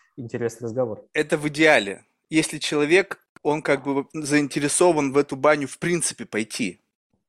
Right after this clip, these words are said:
Speaker 2: то есть мы щас говорим о том, вот это и есть как раз уровень открытости, когда, в принципе, два человека изначально открыты, да, и они говорят: «Слушай, ну вот нам, нам не нужны с тобой ожидания, потому что мы так или иначе уже в каком-то моменте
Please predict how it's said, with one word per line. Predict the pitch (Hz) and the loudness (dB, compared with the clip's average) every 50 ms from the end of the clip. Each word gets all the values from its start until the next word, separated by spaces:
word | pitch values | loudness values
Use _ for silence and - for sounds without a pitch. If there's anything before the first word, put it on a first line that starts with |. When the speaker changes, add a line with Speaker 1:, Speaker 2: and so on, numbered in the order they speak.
| _ _ _ - - _ | _ _ _ -20 -20 _
Speaker 2:
то | - 160 | 4 4
есть | 160 156 - - | 4 4 2 2
мы | 185 214 | 4 4
щас | 226 - 196 175 | 6 6 4 6
говорим | 160 175 190 214 208 190 | 6 4 6 6 4 4
о | 180 | 4
том, | - 285 196 | 4 4 4
вот | 170 170 180 | 2 2 2
это | 208 202 240 | 0 2 2
и | 214 | 2
есть | 196 226 - - - | 4 4 2 2 0
как | 220 - | -2 2
раз | 180 160 151 - | 2 2 2 2
уровень | 196 202 175 147 143 151 | 0 0 0 0 -2 -4
открытости, | 160 - - 202 165 - 117 - - 123 | -4 -4 -4 -4 -4 -4 -8 -10 -10 -8
когда, | - 147 156 160 190 | -8 -6 2 2 2
в | 180 - | 2 4
принципе, | - 294 330 302 - 196 - | 2 2 2 2 0 -2 -2
два | 147 147 170 240 | 2 4 4 4
человека | - - - 185 165 151 151 139 - 135 | 6 4 2 4 4 4 4 2 2 0
изначально | 131 135 143 160 - 196 214 233 226 214 | -2 -2 -2 -2 0 0 0 0 -2 -4
открыты, | 190 - - - 147 117 - - 113 | -6 -6 -8 -4 -4 -4 -2 -2 2
да, | 123 143 185 | 6 6 8
и | 202 | 8
они | 190 175 165 | 6 4 2
говорят: | 151 147 139 - | 0 0 0 0
«Слушай, | - 185 - - 117 | -4 -4 -2 -2 -4
ну | 117 139 | -4 -4
вот | 135 135 - | -4 -4 2
нам, | 151 180 185 170 | 2 2 2 2
нам | 160 156 190 185 175 | 2 4 4 4 4
не | 175 175 | 2 -2
нужны | 185 190 170 208 233 208 | -2 -2 0 0 -2 -2
с | - | -2
тобой | - 139 123 127 123 120 | -4 -4 -2 0 0 0
ожидания, | 113 123 147 156 196 208 160 117 107 | 0 -2 0 2 2 2 2 0 -4
потому | - 127 131 139 147 | -6 -6 -8 -6 -6
что | - - 143 | -6 -4 -4
мы | 139 143 | -4 2
так | 139 170 175 - - | 2 2 2 2 2
или | 147 139 | 0 0
иначе | 147 170 196 208 - - | 4 4 2 2 2 -2
уже | 131 127 139 175 160 | -2 2 2 2 2
в | - | 2
каком-то | - 135 - 151 135 127 - 127 | -4 -4 -4 -4 -2 -2 -2 0
моменте | 131 139 160 - 269 269 - 147 | 0 0 0 0 -2 0 0 -2